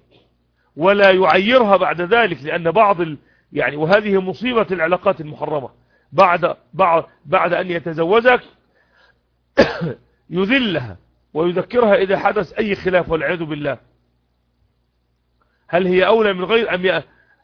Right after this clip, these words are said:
أن يبحث؟ إن كان، ما هو الأصل التوبة، والأصل العودة إلى الله عز وجل،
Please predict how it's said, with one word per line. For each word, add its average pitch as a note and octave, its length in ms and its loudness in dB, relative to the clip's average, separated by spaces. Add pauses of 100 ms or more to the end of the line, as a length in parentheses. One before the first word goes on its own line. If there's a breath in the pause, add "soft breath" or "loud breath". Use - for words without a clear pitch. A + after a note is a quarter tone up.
(420)
أن D#3 60 -6
يبحث؟ F3+ 360 -2 (140)
إن E3+ 140 -6
كان، G#3 460 2 (500)
ما D3+ 100 -4
هو D#3 260 -6 (220)
الأصل G3 440 -4
التوبة، E3 540 0 (760)
والأصل F#3+ 600 -4 (280)
العودة F#3 380 2
إلى F#3+ 160 -2
الله F3+ 320 0
عز C#3+ 160 -4
وجل، C3+ 260 -6